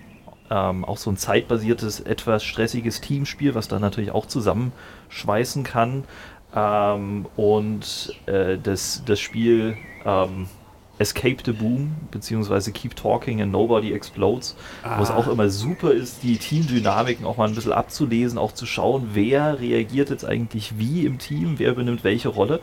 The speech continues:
Speaker 1: und schafft es, das Team sich auch ein Stück weit zusammenzurotten.
Speaker 2: Ja, ja, und Kommunikation ist bei allen irgendwie ein bisschen dabei, ne? Ähm, und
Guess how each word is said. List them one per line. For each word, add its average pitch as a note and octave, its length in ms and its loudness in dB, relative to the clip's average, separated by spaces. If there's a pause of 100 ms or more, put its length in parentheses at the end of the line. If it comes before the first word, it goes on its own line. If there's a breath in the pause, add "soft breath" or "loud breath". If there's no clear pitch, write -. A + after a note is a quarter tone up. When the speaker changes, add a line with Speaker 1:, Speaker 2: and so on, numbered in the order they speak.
(220 loud breath)
Speaker 1:
und A2+ 120 0
schafft - 240 2
es, C3 100 -4
das - 160 -6
Team C3 200 -2
sich G#2+ 120 -2
auch G2+ 80 -4
ein - 60 -16
Stück - 240 -8
weit G#2 120 2
zusammenzurotten. - 720 -4 (100)
Speaker 2:
Ja, A2+ 260 2
ja, A2 140 0
und A#2+ 220 -2
Kommunikation B2 840 0
ist A#2+ 140 -4
bei A2+ 140 2
allen B2 220 0
irgendwie C3+ 260 0
ein B2 80 -2
bisschen B2 280 -4
dabei, A#2+ 400 2
ne? B2 340 2 (180)
Ähm, A2 480 -2 (520)
und A#2+ 200 -2